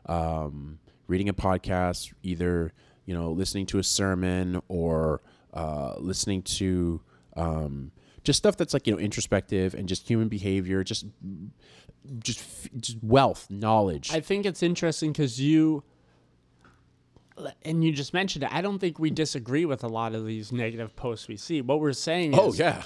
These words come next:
Speaker 2: there's no need to perpetuate the
Speaker 1: Right.
Speaker 2: negativity.
Speaker 1: It's not changing anything.
Speaker 2: Exactly.
Speaker 1: It really isn't. And if it is
Speaker 2: Exactly.
Speaker 1: changing anything, it's not for the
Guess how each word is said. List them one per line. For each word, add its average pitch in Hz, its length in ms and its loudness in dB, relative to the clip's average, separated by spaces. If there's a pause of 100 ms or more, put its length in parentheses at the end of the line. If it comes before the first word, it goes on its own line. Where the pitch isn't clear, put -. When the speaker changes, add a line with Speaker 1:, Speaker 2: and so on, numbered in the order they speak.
Speaker 2:
there's 160 240 0
no 165 180 4
need 156 220 2
to 139 100 -4
perpetuate 135 840 -2
the 120 80 -6
Speaker 1:
Right. 117 460 6
Speaker 2:
negativity. 107 300 -10
Speaker 1:
It's 123 160 -4
not 165 200 2
changing 131 600 2
anything. 87 500 -4
Speaker 2:
Exactly. 135 600 0
Speaker 1:
It 117 60 4
really 165 240 8
isn't. 160 180 2
And 147 180 2
if 147 180 2
it 131 100 6
is 139 100 10
Speaker 2:
Exactly. 180 280 4
Speaker 1:
changing 202 200 2
anything, 208 360 0
it's 123 200 -2
not 120 260 2
for - 100 -6
the 95 140 -4